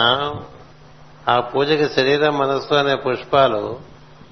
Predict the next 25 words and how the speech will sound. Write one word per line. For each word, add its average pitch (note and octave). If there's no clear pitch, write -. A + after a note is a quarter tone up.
చెడ్డ A#2+
భావాలనే C#3+
పురుగు C#3+
పడకుండా C#3+
కాపాడుకోవాలి. B2
ఇతరులకు C#3+
వినియోగపడితే, C3
పడితే A#2+
మాత్రమే B2+
అలా B2
కాపాడుకోవడం B2
జరుగుతుంది. A2
నీ A2+
శరీరం C3
గాని, B2+
నీ B2
మనస్సు A#2+
గాని, B2+
నీ B2+
ఇంద్రియములు C3
గాని B2
అవి B2+
ఇతరుల C#3+
వినియోగానికి C3+
వాడబడినప్పుడు B2+